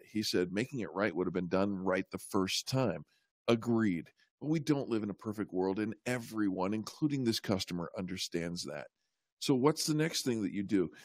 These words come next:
If somebody, if you're listening to somebody and you try to make it right and you do your very best in order to make it right, and the, the guest is still not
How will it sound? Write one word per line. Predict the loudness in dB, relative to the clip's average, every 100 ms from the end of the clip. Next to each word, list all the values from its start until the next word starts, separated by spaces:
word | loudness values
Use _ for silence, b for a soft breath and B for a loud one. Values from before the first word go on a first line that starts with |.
| B _
If | 2 4
somebody, | 2 4 2 2
if | 0
you're | 2 2
listening | 2 2 0 0
to | 0
somebody | 0 -2 -2
and |
you | -6
try | -6 -2 -2
to | 0
make | 0 -2
it |
right | 0 0 0 -2
and | -2
you | -2
do | 0
your | 0 0
very | 2 2
best | 2 0 0 -4
in | -4 -2
order | 0 0
to | 0
make | -2 -4
it | -4
right, | -2 -2 -4 -10 _ _ _ _ _ -4
and | -2 0
the, | -2
the | -2 -6 _ _
guest | 0 0 0
is | -2
still | -2 0 0 0
not | 0 2 2 0 -2